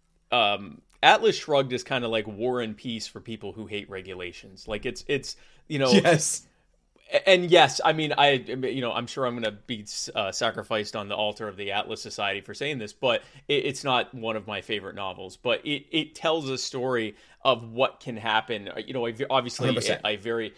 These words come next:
Speaker 1: extreme conclusion of what can happen when you're being that extreme in regulation, and you can dial it back and say, "This is, you know, what, what causes these things to happen." And it's, it's incredible that that got you here. I'm glad, you know, it's interesting. Whatever got you here, I'm glad it got you here,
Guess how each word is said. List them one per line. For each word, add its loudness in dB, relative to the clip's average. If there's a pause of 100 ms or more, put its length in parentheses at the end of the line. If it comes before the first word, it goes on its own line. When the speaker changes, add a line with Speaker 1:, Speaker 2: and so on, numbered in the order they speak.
(160)
Speaker 1:
extreme -6
conclusion -8
of -6
what -2
can -10
happen 0
when -6
you're -6 (300)
being -4
that 4
extreme -6
in -8
regulation, -6
and -10
you -10
can -10
dial 2
it -6
back 0
and -8
say, -6
"This -10
is, -8 (220)
you -8
know, -4
what, -2
what -4
causes 0
these -12
things -12
to -6
happen." -4
And -14
it's, -18
it's -12
incredible -6
that -4
that -8
got -4
you -10
here. -6
I'm -4
glad, 0 (200)
you -4
know, 2
it's 0
interesting. -4 (160)
Whatever 4
got 6
you -4
here, 0
I'm -2
glad 2
it -2
got 0
you -16
here, -18